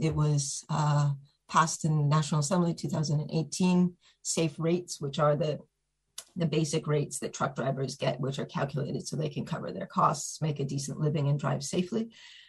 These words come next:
Uh, the rates went into effect in, in two thousand and twenty, but it's a, it's a limited system, and the current government is, looks like it's not going to, it, it has been acting <laughs> as if, uh, it's not in supporting the passage of new le-,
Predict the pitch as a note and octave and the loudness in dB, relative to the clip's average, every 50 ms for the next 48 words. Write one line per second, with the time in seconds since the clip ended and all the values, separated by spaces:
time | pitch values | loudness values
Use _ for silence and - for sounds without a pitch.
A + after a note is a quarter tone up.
0 | _ _ E3 D#3+ D3+ D3+ D3+ D3 C3+ D#3 D3+ D#3 D#3 - C#3+ D#3+ D#3+ D#3+ - - | _ _ 2 4 4 6 4 2 2 2 0 0 -2 0 0 0 0 0 0 0
1 | E3 D#3 D#3 D3+ C#3+ - C#3+ C#3+ C#3+ - - C#3+ C#3 - - C3+ C#3+ C#3+ C#3+ D3 | 0 2 2 2 2 0 -2 -2 -2 -2 -2 -2 -2 -2 -2 -2 0 2 2 0
2 | - C#3+ - D#3 D3 C#3+ - D#3 C#3+ - - D3 C#3 D3+ D3 D3 D3 D3 C#3 - | 0 0 0 0 -2 0 -2 -2 -2 -2 -2 -2 0 2 2 2 2 0 -2 0
3 | G#3 G3 G#3 A3+ G3 - D#3+ D3 D3 D3+ D3 - - C#3 C3+ C3+ - - - _ | 0 2 2 2 2 0 0 0 0 0 -2 0 0 0 0 0 -4 -8 -16 _
4 | - _ _ - D3+ C#3 D#3+ D#3 D#3 D#3 E3+ F3 F3+ F3+ - D3+ - - - - | -20 _ _ -6 0 2 2 4 6 6 6 8 6 6 4 2 -2 -2 -4 -4
5 | D3 C#3 - - - - C#3+ C#3 C#3 D3 - - D#3 C#3+ D3 C#3+ C#3+ E3 D#3 - | -2 -2 -4 -2 -4 -2 0 0 0 0 0 0 2 2 4 4 2 0 -2 -2
6 | - D#3+ D3+ C#3+ C#3 C3+ D#3+ C#3+ C#3 C#3+ C#3 D#3 D3 D3 C#3 - D#3 D3 C#3+ - | 0 0 0 2 2 0 0 2 2 4 4 4 2 2 0 0 -2 -2 -2 -4
7 | - _ _ _ _ - D#3+ D#3+ - - E3 D#3+ D3+ D3+ D3 - - - - D#3 | -10 _ _ _ _ -2 -2 -2 0 0 0 2 2 2 0 -4 -6 -2 2 2
8 | D3 D3+ D3 - - C#3+ C#3+ C#3 C#3 - - - - - - - _ - - - | 4 4 2 2 2 2 4 4 2 0 0 -2 -2 -2 -2 -8 _ -4 -4 -4
9 | - D3+ D#3 - D3+ - - - D3 C#3+ D3 - - D3+ D3 C#3+ - C#3+ D3 - | -2 -4 -2 -2 -2 -4 -2 -2 -2 -2 0 -2 -2 -2 -2 -2 0 0 0 4
10 | - - F3+ D3 F3 D#3+ D3 D3 - _ _ _ _ - _ _ _ _ D3+ D3 | 4 4 4 4 4 2 0 0 -4 _ _ _ _ -20 _ _ _ _ 0 2
11 | C#3+ D3 C#3+ C#3+ C#3+ C#3+ C#3+ - - - _ _ _ _ _ _ _ - - _ | 2 2 0 0 -2 -2 -4 -4 -14 -16 _ _ _ _ _ _ _ -14 -14 _
12 | _ - E3 D#3 - - E3 C#3+ D3 D3 - - - D3 C#3+ - - D#3 C#3 - | _ -2 -2 0 2 4 6 6 6 6 4 0 0 0 0 0 -2 -2 0 0
13 | D3+ - D3+ D3+ C3+ C#3 D3 C#3 - D3+ - - - - C#3 C3+ C#3 C3+ C#3 D3+ | 0 0 0 -2 -2 -2 -4 -4 -2 -2 -2 -2 -2 -2 -4 -2 -2 0 2 2
14 | D#3 D3 C#3+ - D3 | 2 2 0 0 0